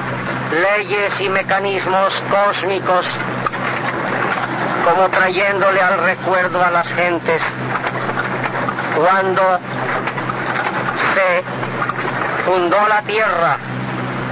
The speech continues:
cuando se organizó el planeta y cuando se puso el sol y las estrellas frente a este mundo de tinieblas.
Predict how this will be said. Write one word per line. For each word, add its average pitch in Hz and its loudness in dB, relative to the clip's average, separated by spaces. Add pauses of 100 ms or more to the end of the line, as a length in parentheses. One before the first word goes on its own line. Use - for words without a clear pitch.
(520)
cuando 165 2
se 180 2
organizó 175 2
el 165 0
planeta 175 2 (1000)
y 170 0 (100)
cuando 175 2
se 170 2
puso 165 2
el 165 2
sol 175 2
y 170 2
las 170 2
estrellas 170 2 (760)
frente 175 2
a 170 4
este 165 0
mundo 160 2
de 147 2
tinieblas. 139 2